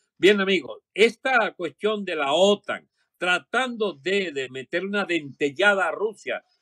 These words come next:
desde Ucrania, este lío de la otan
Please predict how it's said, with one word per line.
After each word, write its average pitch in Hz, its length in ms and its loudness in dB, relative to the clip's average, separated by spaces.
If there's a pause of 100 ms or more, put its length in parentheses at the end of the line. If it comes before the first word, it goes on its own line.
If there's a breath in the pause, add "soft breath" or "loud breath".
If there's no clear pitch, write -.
desde 165 380 2
Ucrania, 147 680 -4 (320)
este 196 400 -4 (640)
lío 208 500 -2
de 139 140 -2
la 135 140 -2
otan 156 500 -2